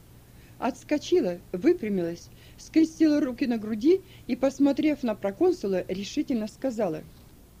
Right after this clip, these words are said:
"Ваш Цезарь сказал, что с нами нужно сделать. Я должна быть приговоренной к кровавой смерти. Прикажи исполнить свой приговор. Это мой ответ, господин судья". "Вот она,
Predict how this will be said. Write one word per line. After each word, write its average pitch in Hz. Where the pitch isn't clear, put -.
"Ваш 302
Цезарь 320
сказал, 320
что -
с -
нами 233
нужно 220
сделать. 202
Я 311
должна 294
быть 381
приговоренной 269
к -
кровавой 269
смерти. 208
Прикажи 349
исполнить 214
свой 247
приговор. 196
Это 370
мой 339
ответ, 285
господин 202
судья". 190
"Вот 190
она, 170